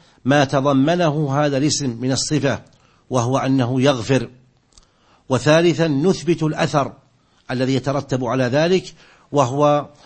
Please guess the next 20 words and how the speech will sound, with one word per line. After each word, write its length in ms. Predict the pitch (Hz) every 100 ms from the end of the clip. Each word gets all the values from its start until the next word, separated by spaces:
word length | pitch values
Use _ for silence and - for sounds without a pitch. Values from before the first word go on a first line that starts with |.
| _ _ _
أنه 500 | 151 143 139 139 123
سبحانه 480 | 127 - 104 143 139
و-، 160 | 131 135 - - - _ 127 151 156 143
أنه 340 | 135 135 127 127
سبحانه 520 | - 107 147 147 131
وتعالى 720 | 135 120 135 143 147 156 156 - - _
يغفر 400 | 120 170 120 143
الذنوب. 400 | 123 104 120 110 - _ _ - _ -
إذن 340 | 147 165 175 160 - _ -
اسم 260 | 139 143
الغفور 640 | 135 131 123 147 170 180 175 - _ _ _
نثبته 560 | 135 131 156 151 135 135
اسماً 260 | 170 - 143
لله 280 | 127 131 131
عز 360 | 120 123 110
وجل، 400 | 127 117 170 185 - - _ _ _ _ _
وثانياً 520 | 120 147 151 147 143
نثبت 760 | 117 127 160 - 139 127 120 - _ 143
ال-، 180 | 135
الصفة 580 | - 123 - 160 139 110